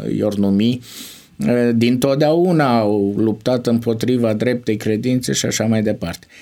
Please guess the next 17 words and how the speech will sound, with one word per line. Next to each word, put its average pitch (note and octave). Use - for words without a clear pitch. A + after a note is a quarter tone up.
Și -
uitați F3
cum, A2+
prin C3
încercări C3
de C#3
astea, A2
care D4
poate D#4+
cu C#4+
bună A#3
intenție, A3+
dar A#2+
fără C#3+
prea A#2
multă G#2+
minte, G2